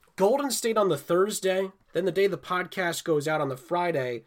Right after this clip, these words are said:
it's Sacramento on the road. Then two days later, Portland on the road. Then two days after that,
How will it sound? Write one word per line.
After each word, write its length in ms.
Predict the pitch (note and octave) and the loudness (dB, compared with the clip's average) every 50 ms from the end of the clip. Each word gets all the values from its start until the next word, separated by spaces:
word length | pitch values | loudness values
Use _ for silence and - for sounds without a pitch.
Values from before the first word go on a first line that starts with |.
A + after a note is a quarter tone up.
| _ _ _ _ _ _ | _ _ _ _ _ _
it's 200 | - D3+ D3 - | -12 -8 -8 -6
Sacramento 720 | - - G#3 G3 G#3 G#3 - F3 D3 D3 D3 C3+ B2 - - - _ _ _ _ _ _ _ _ _ _ _ _ _ _ _ _ - | -2 0 0 0 0 2 2 2 4 4 2 0 -2 -4 -10 -16 _ _ _ _ _ _ _ _ _ _ _ _ _ _ _ _ -2
on 160 | D#3 D3+ D3+ | 0 0 2
the 120 | D3 C#3 C3 | 2 0 2
road. 300 | C3+ B2+ A#2 A2 - - _ _ _ _ _ _ _ _ _ _ _ _ _ _ _ _ _ | 0 0 0 -2 -6 -12 _ _ _ _ _ _ _ _ _ _ _ _ _ _ _ _ _
Then 220 | - A#3 B3+ B3+ - | 2 2 4 2 0
two 200 | - - A#3 G#3 | 0 0 0 2
days 380 | D#3+ D#3 C#3 C3+ B2+ B2+ - B2+ | 2 2 2 0 0 -2 -8 -6
later, 560 | C3 D3 G3+ A3+ B3 A#3 A#3 A3+ A#3 A3 - _ _ _ _ _ _ _ | 0 2 4 4 4 4 4 4 2 0 -6 _ _ _ _ _ _ _
Portland 460 | - - - D4+ F4 F4 - G3 D#3 | -8 2 4 4 4 4 2 0 0
on 140 | C#3 A#2+ A2+ | 0 -2 -4
the 100 | A2+ A2+ | -6 -2
road. 480 | B2 D3+ F3+ G3 G3 G3 F#3+ F#3+ F#3+ F#3+ _ _ _ _ _ _ _ _ _ | 2 4 6 6 6 6 4 2 0 -4 _ _ _ _ _ _ _ _ _
Then 220 | F3 F#3+ G#3 G3 | 2 2 2 0
two 160 | - - G#3 | 0 -2 0
days 220 | G3 F3+ F3 D#3+ E3 | 2 4 4 4 2
after 280 | E3 D#3+ D3+ - D3 | 0 0 -2 -4 -6
that, 420 | C3+ C#3 C3+ C3 C3 C3 B2+ - | -6 -4 -4 -4 -4 -4 -6 -8